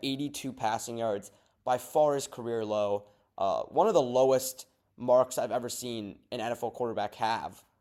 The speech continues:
like, in, in the modern era. So just a terrible offensive performance. I still don't think the Bengals have scored a first half offensive touchdown this year, which is just unbelievable to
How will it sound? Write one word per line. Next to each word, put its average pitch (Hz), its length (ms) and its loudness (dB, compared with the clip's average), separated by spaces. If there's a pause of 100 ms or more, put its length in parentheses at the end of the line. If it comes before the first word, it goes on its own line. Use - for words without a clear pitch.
like, - 200 -12
in, 104 320 -10 (120)
in 120 120 -8
the 107 80 -6
modern 107 340 0
era. 92 380 -6 (440)
So - 120 -12
just 127 200 -10
a - 40 -20
terrible 147 500 4
offensive 127 300 -4
performance. 110 640 -8 (1040)
I 143 100 -2
still 220 220 6
don't 226 140 4
think 156 140 -2
the 131 80 -2
Bengals 139 320 0
have 117 100 -6
scored 123 320 -2
a 110 60 -6
first - 360 -6
half 110 400 2
offensive 113 460 -4
touchdown 104 460 -6
this 98 200 -12
year, 98 280 -12 (400)
which 139 180 -8
is 127 60 -10
just 135 240 -8
unbelievable 139 580 0
to - 80 -12